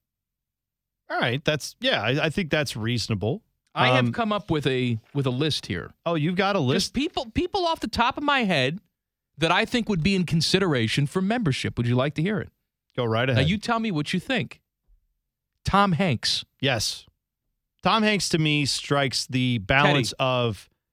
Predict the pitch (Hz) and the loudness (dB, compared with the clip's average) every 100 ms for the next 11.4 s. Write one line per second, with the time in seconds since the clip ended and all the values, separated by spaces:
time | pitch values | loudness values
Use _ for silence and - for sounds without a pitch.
0 | - 151 151 151 139 120 110 104 - 113 | -8 -6 -4 -2 -2 -2 -2 -4 -2 0
1 | 175 185 233 220 170 - 175 - 151 143 | 2 2 2 0 0 0 0 0 0 2
2 | 135 - _ - 139 135 110 - - 143 | 0 -4 _ -4 0 0 -2 -6 -2 0
3 | 120 120 104 - 180 - - 160 156 147 | 2 0 0 0 0 0 0 2 2 0
4 | 117 107 110 101 - - _ _ _ _ | -2 0 0 0 -6 -20 _ _ _ _
5 | _ _ _ _ - 202 170 143 139 - | _ _ _ _ 0 2 2 2 0 -4
6 | _ _ - 147 147 135 139 139 135 139 | _ _ -4 0 0 0 2 4 4 2
7 | - 135 214 208 185 - 175 151 - - | 0 2 4 4 2 0 2 2 0 0
8 | 135 - - _ _ _ _ 131 123 - | 0 -2 -8 _ _ _ _ -2 -2 2
9 | 165 143 98 107 113 127 147 - 143 143 | 2 2 -2 -4 -2 0 0 0 0 0
10 | 131 156 _ - 151 131 131 131 135 139 | -2 -4 _ -2 -2 0 0 0 2 2
11 | 143 143 139 | 2 0 -2